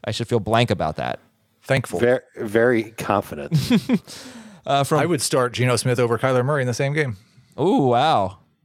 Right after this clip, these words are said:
Speaker 3: I've got Kyler one spot ahead, but
Speaker 1: That's
Speaker 3: I don't have a problem
Speaker 1: wild.
Speaker 3: with what you're doing.
Speaker 1: Wow.
Speaker 3: I, I, it's wild that the only
Speaker 1: It's not
Speaker 3: thing
Speaker 1: wild,
Speaker 3: that bugs
Speaker 1: actually.
Speaker 3: me about Geno, and I, I and th-, this is the thing, like, I,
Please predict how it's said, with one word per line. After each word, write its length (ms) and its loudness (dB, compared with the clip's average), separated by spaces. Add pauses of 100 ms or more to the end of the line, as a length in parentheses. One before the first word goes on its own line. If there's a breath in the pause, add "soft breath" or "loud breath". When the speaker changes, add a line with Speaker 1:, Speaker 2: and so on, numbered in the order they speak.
Speaker 3:
I've 200 0
got 180 0
Kyler 340 2
one 200 0
spot 320 0
ahead, 340 0 (300)
but 120 2
Speaker 1:
That's 220 2
Speaker 3:
I 60 2
don't 100 2
have 100 0
a 40 2
problem 280 2
Speaker 1:
wild. 180 2
Speaker 3:
with 60 -6
what 140 2
you're 160 -2
doing. 340 -4 (220)
Speaker 1:
Wow. 640 0
Speaker 3:
I, 80 -6 (180)
I, 200 2
it's 180 -2
wild 380 0
that 200 -4
the 280 0
only 560 2
Speaker 1:
It's 40 0
not 120 2
Speaker 3:
thing 100 2
Speaker 1:
wild, 140 2
Speaker 3:
that 240 -2
bugs 240 2
Speaker 1:
actually. 120 -8
Speaker 3:
me 120 2
about 320 2
Geno, 680 -2 (340)
and 140 2
I, 120 2
I 180 0
and 280 -2
th-, 160 0
this 160 -2
is 100 -10
the 100 0
thing, 260 0
like, 240 0
I, 100 2